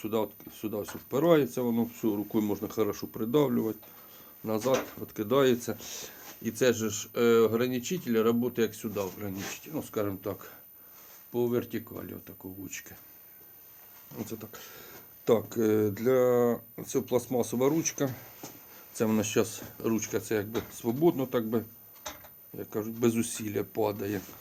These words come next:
Ну, якщо оцю ручку трошки піджать, за счет, що тут, що резинка стоїть, то вона щас ось, вона щас жорстче стала набагато.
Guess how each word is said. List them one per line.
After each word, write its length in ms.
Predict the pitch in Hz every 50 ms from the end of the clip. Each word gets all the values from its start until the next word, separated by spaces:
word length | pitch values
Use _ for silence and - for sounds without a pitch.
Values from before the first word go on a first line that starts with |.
| - - - - -
Ну, 80 | - 131
якщо 260 | 131 127 - - 120
оцю 220 | 120 120 - 127 127
ручку 380 | 127 120 117 - - 135 127 - - - _ _ _ - - - _
трошки 400 | - - 139 139 127 - - 139
піджать, 520 | 127 - 151 143 151 170 190 170 - - - - - - - - - - - - - - - - _ -
за 160 | 113 110 113
счет, 280 | 107 - - 120 110 113
що 260 | - - 120 113 110 110
тут, 200 | - 127 117 -
що 140 | - - 117
резинка 480 | 113 120 113 101 104 107 104 98 - 101
стоїть, 580 | - - - - 107 98 95 101 104 - - - - - - - - - - - - - - -
то 100 | - 127
вона 220 | 123 131 135 139 -
щас 240 | - - 117 104
ось, 200 | 107 107 107 - 113 107 107 - - - - - - - - - - -
вона 180 | - 110 110 104
щас 220 | - - - 107
жорстче 400 | 98 117 139 151 135 - - 131
стала 400 | 117 - - - 135 123 113 110
набагато. 580 | 110 110 110 110 123 120 113 113 110 - - 113